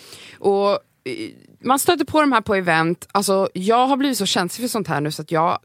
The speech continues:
kan liksom, jag måste avvisa mig själv, höll jag på att säga. Avvisa. Jag måste liksom ta mig från platsen. Jag kan inte vara i såna här miljöer. Alltså, f-, för varje dag som går, desto svårare har jag att liksom vara runt den här, eh, de här,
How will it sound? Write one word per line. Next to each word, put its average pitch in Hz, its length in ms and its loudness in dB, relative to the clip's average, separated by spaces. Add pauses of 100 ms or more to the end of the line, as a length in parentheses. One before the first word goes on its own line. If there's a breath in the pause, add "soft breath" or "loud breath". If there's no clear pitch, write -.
kan 233 180 -4
liksom, 180 340 -4
jag 175 140 0
måste - 420 -6
avvisa 190 600 -2
mig 156 120 -6
själv, - 260 -4
höll 139 80 -8
jag 85 80 -10
på - 20 -16
att - 40 -14
säga. - 140 -6
Avvisa. 185 520 -8
Jag 196 120 0
måste 240 240 -2
liksom 170 380 -4
ta 175 340 0
mig 160 140 -2
från 170 160 -8
platsen. - 380 -4 (240 loud breath)
Jag 220 120 0
kan 277 100 0
inte 220 140 -2
vara 196 480 0
i - 160 -8
såna 165 180 -2
här 151 60 -4
miljöer. 175 420 -2
Alltså, 175 200 -4
f-, 165 280 -12
för - 140 -8
varje 202 360 2
dag 160 160 0
som 170 100 -4
går, 220 160 0
desto 156 180 -4
svårare 139 480 -2
har 156 400 2
jag 95 240 -2 (280 loud breath)
att - 180 -4
liksom 151 260 -6
vara 269 320 2
runt 123 220 -4
den 117 120 -6
här, 98 340 -4 (440 loud breath)
eh, 135 320 -2 (320)
de - 320 -8
här, 151 200 -4